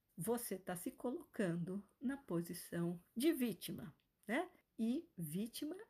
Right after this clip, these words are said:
impotente das circunstâncias, do destino, do azar, dos outros,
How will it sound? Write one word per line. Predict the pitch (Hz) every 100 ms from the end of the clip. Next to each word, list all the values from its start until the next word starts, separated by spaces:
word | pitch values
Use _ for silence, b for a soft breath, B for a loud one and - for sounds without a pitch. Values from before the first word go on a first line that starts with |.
| _ 254
impotente | 311 349 - 453 - - 240 311 - - 156 - _ _ _ _ -
das | 156 -
circunstâncias, | 156 - 156 - - 226 320 294 175 160
do | 170
destino, | 165 - - - 277 302 214 151
do | 196 143
azar, | - - 165 233 294 226
dos | 247
outros, | 233 226